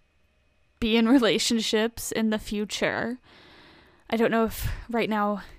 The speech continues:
exactly is the time, but in the next few years, I might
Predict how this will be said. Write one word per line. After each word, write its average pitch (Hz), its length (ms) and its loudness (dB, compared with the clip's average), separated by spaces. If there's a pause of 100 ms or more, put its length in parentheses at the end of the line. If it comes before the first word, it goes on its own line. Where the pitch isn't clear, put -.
(140)
exactly 196 480 -2
is 254 120 -4
the 302 100 -4
time, 320 400 0
but 285 120 0
in 226 80 -2
the 220 80 -2
next 208 340 -8
few 220 300 -4
years, 208 1400 -4 (680)
I 220 140 0
might 294 540 4